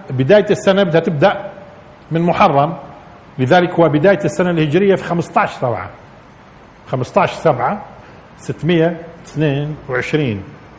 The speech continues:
اللي هي محرم يعني بدايتها. طيب، إذا نزول السورة قبل الهجرة بسنة، قبل الهجرة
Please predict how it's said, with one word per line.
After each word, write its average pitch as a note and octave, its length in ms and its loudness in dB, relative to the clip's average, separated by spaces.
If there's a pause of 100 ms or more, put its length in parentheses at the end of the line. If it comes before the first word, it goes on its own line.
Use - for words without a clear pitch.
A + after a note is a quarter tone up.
(560)
اللي C3 160 2
هي D#3 100 2
محرم B2+ 500 0
يعني G#2+ 260 -4 (880)
بدايتها. B2+ 580 2 (600)
طيب، B2 160 0 (800)
إذا F#3+ 200 2
نزول G3 480 2
السورة F#3 460 2
قبل E3+ 300 -2
الهجرة D#3+ 480 0
بسنة، C#3 500 -4 (1900)
قبل C3 240 0
الهجرة B2+ 540 -2